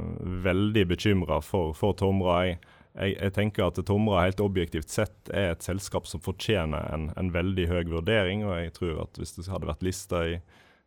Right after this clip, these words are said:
eh, för exempel U S A, så kunde det haft en högre värdering än, än det har idag. Eh, samtidigt så är det nog en reflektion av att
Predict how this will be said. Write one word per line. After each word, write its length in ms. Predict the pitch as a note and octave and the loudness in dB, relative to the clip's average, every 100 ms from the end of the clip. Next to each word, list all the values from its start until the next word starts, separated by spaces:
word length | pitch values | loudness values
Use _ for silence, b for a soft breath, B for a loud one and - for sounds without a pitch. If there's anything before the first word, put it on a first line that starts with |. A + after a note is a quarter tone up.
| - | -16
eh, 260 | - E2 E2+ | -12 -12 -8
för 80 | F#2 | -6
exempel 340 | F2 E2+ F2 | -4 -2 0
U 120 | F2+ | 0
S 120 | F2 | 2
A, 220 | G#2+ B2+ B2 | 4 6 6
så 120 | A2+ | 2
kunde 200 | A2+ G#2+ | 0 0
det 60 | |
haft 160 | G#2+ G#2 | 0 0
en 100 | G2 | 0
högre 540 | F2 F#2 F2+ E2+ D#2+ | 0 2 0 0 -2
värdering 580 | E2 E2+ F2 F2+ E2 E2 | -4 -4 -2 -2 -2 -4
än, 180 | D#2 E2 | -6 -6
än 180 | E2 E2 | -6 -4
det 80 | E2 | -4
har 280 | F2 D#2+ E2 | -2 -4 -4
idag. 380 | E2 G#2+ G3 G3+ B B B | -2 -2 -2 -6 B B B
Eh, 240 | - G2+ G#2 | -4 -2 2
samtidigt 520 | D3+ D#3 D#3 G#2+ G2 | 2 4 4 4 6
så 60 | |
är 60 | B2 | 6
det 60 | G#2 | 6
nog 200 | G#2+ G2+ | 4 2
en 80 | |
reflektion 580 | F2+ F#2 - - D#3+ A#2+ | -2 -2 -4 -2 0 0
av 100 | F#2+ | 0
att 160 | F#2 | -2